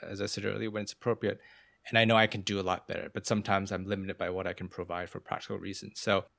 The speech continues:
what I don't want to happen is that because I've set up all these different options and that I just stop changing my curriculum because of that. And I was wondering if you,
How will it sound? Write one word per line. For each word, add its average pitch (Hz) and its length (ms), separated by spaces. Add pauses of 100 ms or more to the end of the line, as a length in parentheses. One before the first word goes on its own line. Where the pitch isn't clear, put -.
(160)
what 131 180
I 117 100
don't 131 200
want 131 140
to 107 60
happen 107 340
is 98 160
that 98 160
because 104 320
I've 98 240 (160)
set 113 240
up 107 100
all 110 100
these 98 400
different 101 360
options 104 600
and 95 360 (100)
that 107 160
I 101 320
just - 280 (180)
stop - 360
changing 101 440
my 95 340
curriculum 95 640 (140)
because 95 340
of 90 120
that. - 220
And 98 120
I 98 60
was 95 140
wondering 92 520 (160)
if 101 180
you, 95 300